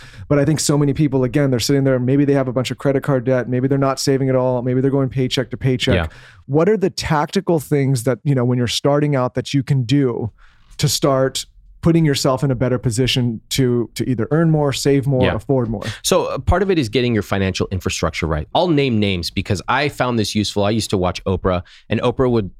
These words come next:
Speaker 2: tell us, you know, her favorite cars and this and that. And I just wanna know what Oprah likes 'cause I trust Oprah. So I'll just tell you the accounts that I use and the ones I like and the ones I don't. I'm not, by the way, partnered with any of these companies at all. So I think getting your financial infrastructure in place is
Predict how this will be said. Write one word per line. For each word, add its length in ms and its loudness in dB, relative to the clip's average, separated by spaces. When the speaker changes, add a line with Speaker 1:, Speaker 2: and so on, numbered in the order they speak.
Speaker 2:
tell 180 0
us, 140 -4
you 60 0
know, 100 0
her 160 0
favorite 360 -2
cars 320 -2
and 100 -2
this 140 -4
and 80 -2
that. 160 -2
And 180 -4
I 120 0
just 140 -2
wanna 200 2
know 160 2
what 160 2
Oprah 280 2
likes 320 -2
'cause 140 0
I 120 2
trust 300 -2
Oprah. 340 -2
So 160 0
I'll 180 0
just 160 -8
tell 160 0
you 120 0
the 120 0
accounts 360 -2
that 100 2
I 100 0
use 240 0
and 100 0
the 60 0
ones 200 -2
I 100 0
like 240 0
and 80 -4
the 60 0
ones 200 0
I 80 -2
don't. 320 -10
I'm 140 0
not, 300 0
by 180 0
the 60 2
way, 140 2
partnered 360 -2
with 120 0
any 140 0
of 40 -2
these 160 -2
companies 420 -6
at 120 -4
all. 120 -8
So 380 -4
I 100 0
think 400 -6
getting 300 0
your 120 0
financial 760 -2
infrastructure 720 -4
in 180 -6
place 600 -6
is 300 -2